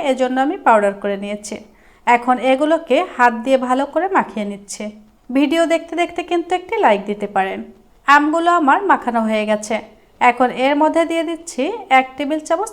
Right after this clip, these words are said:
চিলি ফ্লেক্স। চিলি ফ্লেক্সটাও আমের সাথে ভালো করে মাখিয়ে নিচ্ছি। মাখাতে মাখাতে কিন্তু কিছুটা পানি ছেড়েছে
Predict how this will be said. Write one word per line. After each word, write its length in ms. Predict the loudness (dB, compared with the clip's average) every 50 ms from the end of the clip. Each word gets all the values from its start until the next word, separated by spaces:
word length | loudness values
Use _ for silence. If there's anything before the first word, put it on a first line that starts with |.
| -6 -4
চিলি 240 | -2 -2 -2 -2 -6 -8
ফ্লেক্স। 320 | -8 -8 -8 -10 -10 -14 -16 -16 _ _ _ _ _ _ _ _ -6
চিলি 260 | -4 -2 -2 -2 -4 -4
ফ্লেক্সটাও 540 | -2 -2 -2 -2 -4 -6 0 2 2 4 4 2 0 0 0 0
আমের 220 | 2 2 0 -2 -2 -2
সাথে 200 | -6 -4 -2 -2 0 0
ভালো 160 | 0 0 0 -2 0
করে 140 | 0 0 0 0 0
মাখিয়ে 300 | -2 -2 -4 -8 -8 -6 -8
নিচ্ছি। 340 | -8 -10 -12 -12 -12 -10 -12 -12 -14 -18 _ _ _ _ _ _ _ _ _ _ _ 0
মাখাতে 380 | 4 4 4 4 2 0 2 2 2 2
মাখাতে 300 | 2 2 -2 -2 -2 -6 -4 -4
কিন্তু 300 | -6 -6 -4 0 0 0 0 0 -4 -4
কিছুটা 320 | -4 -4 -4 -4 -4 -4 0 2
পানি 180 | 2 2 2 0 -6 -6
ছেড়েছে 400 | -6 -4 -6 -6 -6 -6 -8